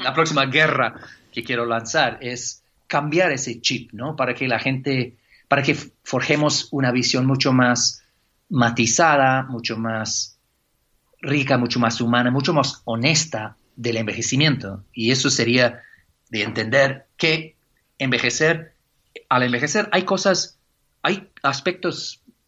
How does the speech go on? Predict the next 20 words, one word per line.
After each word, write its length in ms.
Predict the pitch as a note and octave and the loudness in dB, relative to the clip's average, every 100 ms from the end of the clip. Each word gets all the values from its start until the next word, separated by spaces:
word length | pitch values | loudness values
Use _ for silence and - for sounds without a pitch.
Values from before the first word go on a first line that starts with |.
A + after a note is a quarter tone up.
| _ _ _ _ | _ _ _ _
feos, 460 | - C4 - - | -2 0 -2 -10
¿no? 140 | D3 F#3 | -6 -4
Hay 120 | D3 | -2
cosas, 480 | F#3+ F#3+ D#3 C3+ - | -2 0 0 -2 -4
hay 120 | C#3 | -6
que 240 | E3+ C#3 A#2+ | -6 -8 -6
aceptarlo, 540 | A2+ - C3+ F3 C#3+ A2+ | -6 -6 -2 -2 0 -2
hay 100 | C3 | -4
cosas 260 | C#3+ - | -8 -8
que 100 | C#3+ | -2
van 120 | C3 | 0
a 60 | B2+ | 0
cambiar 420 | C3 A#2+ C#3 D3+ | -2 0 0 0
y 60 | C#3 | -2
no 120 | B2+ | -4
nos 120 | D3 | -4
van 120 | C#3 C3 | -2 -4
a 40 | |
gustar. 520 | A#2 A#2 G3+ A2+ - _ - - - _ | -6 -6 -2 -2 -4 _ -20 -20 -20 _
Pero 400 | D3+ C#3+ D#3+ - | 0 0 0 -8